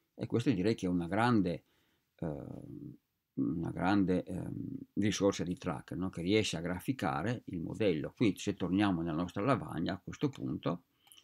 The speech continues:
possiamo dire di aver stimato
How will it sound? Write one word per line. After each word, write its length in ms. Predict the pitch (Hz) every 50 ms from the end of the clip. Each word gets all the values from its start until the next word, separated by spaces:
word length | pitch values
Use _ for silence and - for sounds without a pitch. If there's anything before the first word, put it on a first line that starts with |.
| _ _ _ _ _ _
possiamo 460 | _ - 98 - - - 78 101 123 131
dire 500 | 95 90 90 87 98 123 151 - - _ _
di 420 | - 92 87 87 107 131 143 - _ _ _ _ - _ _ _ _ _ -
aver 380 | - 87 92 101 110 92 80
stimato 840 | - - - - 113 98 85 73 69 78 - - 135 156 196 -